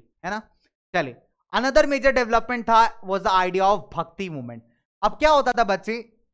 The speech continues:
ब्राह्मण्स कई बार ऐसे रिचुअल्स बता देते थे जिसको करने में हर कोई कॉमन आदमी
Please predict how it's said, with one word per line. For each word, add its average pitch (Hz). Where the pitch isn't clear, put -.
ब्राह्मण्स 240
कई 262
बार 214
ऐसे 220
रिचुअल्स 226
बता 202
देते 180
थे 165
जिसको 180
करने 233
में 247
हर 220
कोई 233
कॉमन 202
आदमी 190